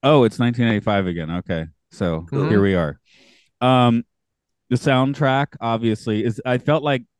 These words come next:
Speaker 1: watching it, that must have been a hook 'cause it goes straight for Iron Maiden. So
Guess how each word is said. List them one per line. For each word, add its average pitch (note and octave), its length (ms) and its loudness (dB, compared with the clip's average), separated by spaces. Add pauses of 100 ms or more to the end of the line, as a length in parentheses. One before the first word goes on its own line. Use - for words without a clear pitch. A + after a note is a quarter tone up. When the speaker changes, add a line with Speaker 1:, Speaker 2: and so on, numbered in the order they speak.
(100)
Speaker 1:
watching A#2 360 -2
it, G#2 80 -6
that A2 140 -4
must A2 220 -4
have A2+ 100 -2
been G2+ 80 0
a F2+ 80 -4
hook G#2 260 -2
'cause G2+ 140 -4
it G2+ 80 -2
goes G#2+ 180 0
straight A2+ 280 -2
for G#2 140 -8
Iron F#2+ 320 -4
Maiden. F2 480 -6 (340)
So E2 400 -4